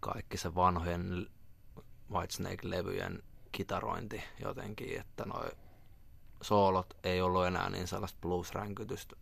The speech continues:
vaikka toki a-, aikaisemmillakin levyillä on hyviä sooloja, mut se on ehkä enemmän sellaista perus blues-jyystöä.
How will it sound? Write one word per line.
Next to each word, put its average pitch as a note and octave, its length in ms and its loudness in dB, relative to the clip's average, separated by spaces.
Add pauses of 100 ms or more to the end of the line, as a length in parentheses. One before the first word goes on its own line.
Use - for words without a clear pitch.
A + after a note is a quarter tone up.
vaikka F#2 280 -2
toki - 380 -2
a-, - 240 4 (100)
aikaisemmillakin F2+ 760 0
levyillä F2 480 0 (680)
on F#2 200 4
hyviä E2 300 2
sooloja, E2+ 640 6
mut E2+ 220 -4
se - 80 -4
on G2+ 120 -4
ehkä F2 240 -2
enemmän F2 320 2
sellaista F#2 360 -4
perus G2+ 260 -4
blues-jyystöä. - 1400 -6